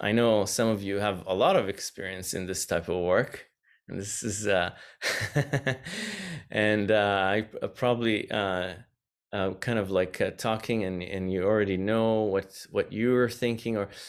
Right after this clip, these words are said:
but if you have any question or wanna share, I'd love to open it to,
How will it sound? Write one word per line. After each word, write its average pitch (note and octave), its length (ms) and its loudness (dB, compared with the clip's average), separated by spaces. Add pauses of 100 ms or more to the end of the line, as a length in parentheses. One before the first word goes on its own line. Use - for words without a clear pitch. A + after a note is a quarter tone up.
(160)
but B2+ 100 4
if C3+ 140 2
you E3+ 80 6
have E3+ 120 6
any F3 140 6
question E3 500 2
or B2+ 100 4
wanna C3+ 220 4
share, C#3 320 2
I'd A2 180 4
love A#2+ 300 0
to C3 220 -6
open A#2+ 280 -4
it F#2 180 -6
to, - 160 -8